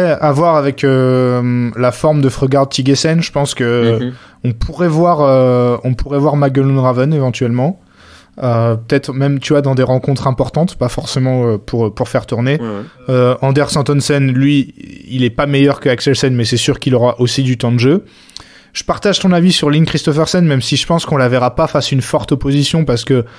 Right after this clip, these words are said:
Speaker 1: elle, elle devrait jouer des joueuses moins bien classées, et je pense que c'est, euh, Mia Blichfeld qui co-, qui commencera les, les gros matchs. Et oui, après, je suis d'accord avec toi, Astrup Rasmussen, ça reste ta meilleure option pour l'instant.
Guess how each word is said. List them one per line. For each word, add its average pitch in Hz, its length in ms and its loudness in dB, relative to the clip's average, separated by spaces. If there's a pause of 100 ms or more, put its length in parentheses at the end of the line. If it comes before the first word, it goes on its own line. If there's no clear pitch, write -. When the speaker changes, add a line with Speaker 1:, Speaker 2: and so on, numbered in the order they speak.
(160)
Speaker 1:
elle, 143 160 2
elle 135 80 2
devrait 127 260 2
jouer 135 160 2
des 131 100 4
joueuses 127 280 2
moins 127 160 0
bien 135 140 0
classées, 135 580 0
et - 20 0
je - 100 -4
pense 135 220 -2
que 123 120 -4
c'est, 123 280 -2
euh, 110 260 0 (140)
Mia 127 160 0
Blichfeld 127 360 -2
qui - 120 -16
co-, 113 300 -4
qui 113 240 -4
commencera 123 480 0
les, 117 260 0
les 123 120 0
gros 120 160 0
matchs. 143 320 -4 (680)
Et 139 320 4
oui, 160 260 4
après, 139 220 0
je - 60 -2
suis 127 80 -6
d'accord 123 220 0
avec 117 120 0
toi, 139 160 2
Astrup 123 300 -2
Rasmussen, 127 480 -2
ça - 160 -4
reste 120 240 -2
ta 120 80 -2
meilleure 117 240 2
option 117 340 -2
pour 120 160 -4
l'instant. 120 380 -4